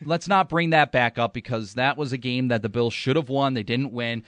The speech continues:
But it's not just Nickel Roby's play in the fourth quarter. It was E J <laughs> Manuel in the second quarter,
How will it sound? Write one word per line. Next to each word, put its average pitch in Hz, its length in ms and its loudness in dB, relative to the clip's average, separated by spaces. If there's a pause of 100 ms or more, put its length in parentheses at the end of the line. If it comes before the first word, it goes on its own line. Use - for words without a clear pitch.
(320)
But 131 80 -4
it's 120 160 -8
not 139 260 2
just 156 320 0
Nickel 139 320 0
Roby's 135 380 0
play 120 340 0
in 120 80 -2
the 117 60 -6
fourth 117 320 -4
quarter. 101 340 -6
It 101 160 -12
was 101 260 -12
E 123 160 -12
J 127 200 -6
<laughs> - 160 -6
Manuel 165 400 0
in 160 80 -2
the 175 80 -4
second 143 400 0
quarter, 113 420 0